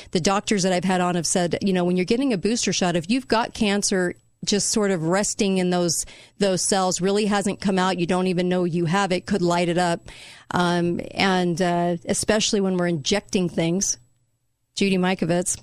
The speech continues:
she's amazing. One of our best scientists, one of our most honest scientists, to tell you the truth. Public opinion ending covid means it's never been about health. We know this.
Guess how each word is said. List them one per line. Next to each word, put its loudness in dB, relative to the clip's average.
she's -2
amazing. 0
One 0
of 0
our 0
best 0
scientists, -2
one 2
of 0
our 2
most -2
honest 0
scientists, -2
to -20
tell 0
you 0
the -2
truth. -2
Public 2
opinion 2
ending 0
covid 0
means 0
it's -2
never 2
been 0
about 0
health. 0
We 0
know 2
this. 0